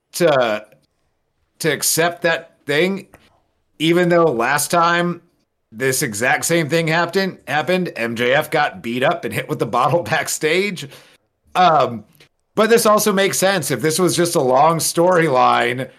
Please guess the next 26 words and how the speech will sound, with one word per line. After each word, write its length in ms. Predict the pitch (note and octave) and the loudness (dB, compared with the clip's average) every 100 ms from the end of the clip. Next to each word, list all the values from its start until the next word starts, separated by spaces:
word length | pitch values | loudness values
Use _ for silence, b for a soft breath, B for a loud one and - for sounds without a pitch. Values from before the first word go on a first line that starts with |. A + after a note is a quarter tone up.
| B _ | B _
of 260 | C#3+ C3 G#2+ | -2 -2 -4
Joe 480 | A2+ D3+ E3 C#3+ | -2 2 2 2
fucking 380 | C#3 C#3+ C#3 D3+ | 0 -4 -4 -4
with 140 | D3+ D3 | -4 -2
M 160 | D#3 | -2
J 240 | C#3+ D3+ C#3 | 0 0 2
F 340 | D#3+ B2 A#2+ | 2 0 -2
to 120 | - B2+ | -4 -2
eventually 380 | B2 B2+ C#3 C3 | 0 -2 -4 -4
take 180 | D3+ B2 | -4 -4
the 60 | |
title 340 | B2+ D#3+ D3 G#2+ | -4 -2 -2 -2
off 240 | F#2+ E2+ | -4 -6
of 100 | F2+ | -12
him. 260 | D#2 C#2+ C#2 _ b _ _ _ _ _ _ _ _ _ _ _ | -14 -16 -20 _ b _ _ _ _ _ _ _ _ _ _ _
There's 260 | C3 F3+ E3+ | -2 0 4
options, 480 | F3 D#3+ D3 B2 G#2+ | 4 4 0 -6 -2
though. 380 | A2 E2+ D#2 - _ _ - | -2 -2 -8 -16 _ _ -2
Um, 440 | D3+ C3 B2+ A2+ - - | 2 2 0 -6 -20 -2
but 140 | D#3 | 0
yeah, 260 | E3+ E3 - | 2 2 0
either 280 | D3 E3+ F3 | 0 2 4
way, 540 | E3+ F3 E3+ E3 - b b _ _ | 4 4 4 0 -4 b b _ _
I 100 | - | -4
thought 300 | E3 F#3+ F#3+ | 2 4 4
the, 440 | E3 F3 D#3 C#3 | 4 4 4 0